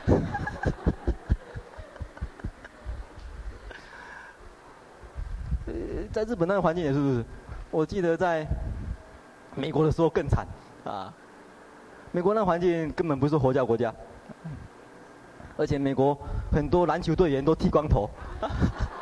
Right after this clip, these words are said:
<laughs> 很多游泳队的员他们都光头，大家可以看得到啊。然后他们奇装异服，那是很，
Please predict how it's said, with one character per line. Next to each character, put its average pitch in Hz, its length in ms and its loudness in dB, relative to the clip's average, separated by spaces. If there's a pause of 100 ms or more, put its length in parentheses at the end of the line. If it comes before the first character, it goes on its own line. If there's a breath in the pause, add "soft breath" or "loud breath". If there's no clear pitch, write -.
(120)
<laughs> - 1040 -16
很 190 140 2
多 240 160 8
游 220 80 4
泳 208 200 6
队 240 160 4
的 202 120 4
员 170 160 2
他 202 120 2
们 180 80 2
都 180 120 6
光 185 160 2
头， 147 100 4
大 175 80 6
家 185 80 2
可 175 80 2
以 160 60 -2
看 175 100 0
得 151 80 0
到 139 160 2
啊。 117 260 -4 (340 loud breath)
然 180 80 2
后 240 80 4
他 240 100 4
们 185 200 0
奇 190 160 -4
装 214 160 6
异 214 80 4
服， 170 80 6
那 208 140 4
是 202 120 2
很， 139 300 0